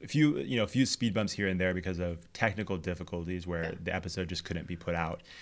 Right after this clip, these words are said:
Speaker 2: Right.
Speaker 1: But as far as what, like, us having something, we've always been really
Speaker 2: Yeah.
Speaker 1: good about that. And we've never, we've never canceled with a guest.
Speaker 2: Mm-mm.
Speaker 1: And so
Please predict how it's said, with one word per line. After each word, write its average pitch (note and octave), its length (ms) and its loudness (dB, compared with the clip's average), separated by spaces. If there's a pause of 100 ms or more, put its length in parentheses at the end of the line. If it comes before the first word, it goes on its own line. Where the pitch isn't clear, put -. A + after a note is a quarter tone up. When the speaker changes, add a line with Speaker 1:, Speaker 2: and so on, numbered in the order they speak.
(160)
Speaker 2:
Right. - 80 -6
Speaker 1:
But G2+ 80 2
as G2+ 80 2
far A2+ 160 8
as G2 120 4
what, G2 140 -2
like, G#2 220 -4
us A#2 140 2
having A2 260 2
something, A#2+ 280 -2
we've G2 140 2
always F#2+ 180 2
been E2+ 300 -2 (240)
really F#2 160 2
Speaker 2:
Yeah. F2 40 2
Speaker 1:
good G#2+ 160 4
about F#2+ 220 4
that. F2 220 0 (420)
And F#2+ 320 2
we've G#2+ 200 2
never, B2+ 600 6 (240)
we've A2+ 160 0
never C3+ 160 6
canceled F#2+ 680 -2 (140)
with G2 160 -4
a E2+ 60 0
guest. - 580 -4 (220)
Speaker 2:
Mm-mm. F3+ 400 -4 (260)
Speaker 1:
And G2+ 180 0
so F#2+ 440 2